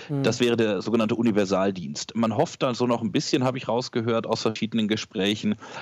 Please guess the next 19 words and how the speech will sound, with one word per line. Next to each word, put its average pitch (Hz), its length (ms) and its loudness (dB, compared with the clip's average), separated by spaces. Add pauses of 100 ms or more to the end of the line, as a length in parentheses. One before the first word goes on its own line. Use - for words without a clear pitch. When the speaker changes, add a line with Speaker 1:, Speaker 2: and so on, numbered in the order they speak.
(140)
Speaker 2:
dass - 160 -2
man 104 260 2
vielleicht 113 340 0
nicht 139 160 2
auf 131 80 0
das - 220 0 (180)
eigentliche 139 500 0
Universaldienstmodell 120 1400 2
wie 113 140 2
bei 98 240 2
Post - 500 -2
und, 107 540 2
äh, 95 320 0
Telefonanschluss 147 840 0
zurückgreifen 147 640 -2
muss 147 240 0
oder 98 140 2
bei 80 100 2
Briefzustellung, 151 1000 -2